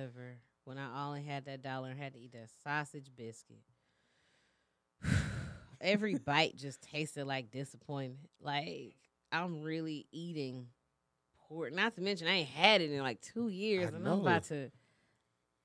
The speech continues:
Speaker 1: <sighs> oh, every time I think about it, I just, oh, my God. That was a, and then just to have to go to the bathroom and poop it out.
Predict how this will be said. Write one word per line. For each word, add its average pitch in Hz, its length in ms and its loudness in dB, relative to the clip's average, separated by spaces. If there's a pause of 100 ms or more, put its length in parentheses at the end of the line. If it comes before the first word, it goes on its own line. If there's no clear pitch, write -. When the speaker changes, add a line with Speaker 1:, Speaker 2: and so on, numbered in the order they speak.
(300)
Speaker 1:
<sighs> - 60 -10 (880)
oh, 196 200 12
every 185 220 10
time 175 160 -4
I 123 80 -2
think 147 260 -4
about 123 260 -2
it, 123 60 -6
I 127 100 -4
just, 123 440 -8
oh, 135 240 -2
my 110 140 -8 (120)
God. 113 360 -10
That 147 100 -2
was 131 260 -2
a, 120 100 -14 (400)
and 185 160 8
then 202 240 12
just 180 260 8
to 175 100 6
have 165 200 10
to - 60 -10
go 156 140 6
to 156 60 8
the 151 60 0
bathroom 151 440 4
and 135 100 -6
poop 156 220 -4
it 127 60 -2
out. 135 300 0